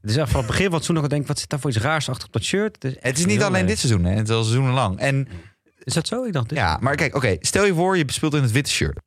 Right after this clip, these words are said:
Speaker 2: Dat doe je in blauwe letters, Wealth
Speaker 1: Ja.
Speaker 2: Management Partners. Stel je speelt in het blauwe shirt, dan doe je in witte letters,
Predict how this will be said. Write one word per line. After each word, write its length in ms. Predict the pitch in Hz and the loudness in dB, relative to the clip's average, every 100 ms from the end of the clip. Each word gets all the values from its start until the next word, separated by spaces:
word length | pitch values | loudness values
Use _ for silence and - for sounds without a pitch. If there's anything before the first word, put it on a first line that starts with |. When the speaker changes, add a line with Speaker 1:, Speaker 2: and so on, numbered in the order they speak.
| _ | _
Speaker 2:
Dat 180 | - 151 | 0 2
doe 160 | 190 175 | 4 4
je 140 | 123 | 4
in 300 | - 110 95 - | 4 2 2 -2
blauwe 680 | 78 78 113 135 185 214 | 0 2 4 4 2 2
letters, 540 | 190 170 170 196 - - | 2 2 2 0 0 -6
Wealth 580 | - 85 95 101 120 - - | -2 2 4 4 2 -2 -4
Speaker 1:
Ja. 120 | 101 | 0
Speaker 2:
Management 440 | 92 90 113 117 | 2 2 0 -2
Partners. 300 | - 87 104 - _ | -2 -2 -4 -12 _
Stel 180 | - 113 | -2 0
je 80 | |
speelt 240 | 104 95 85 | 2 0 -2
in 80 | 82 | -6
het 120 | 78 _ _ | -8 _ _
blauwe 640 | - 80 101 151 233 269 170 | -12 0 2 4 2 4 2
shirt, 500 | 117 76 90 151 - _ _ _ _ | 2 0 0 -2 -6 _ _ _ _
dan 320 | 117 180 202 | 0 2 4
doe 160 | 120 101 | 4 6
je 160 | 131 | 4
in 280 | - 147 156 - _ - 202 208 | 2 0 -2 -8 _ -10 -6 -2
witte 300 | 226 262 226 | 0 2 2
letters, 440 | 160 120 104 95 | 2 4 2 0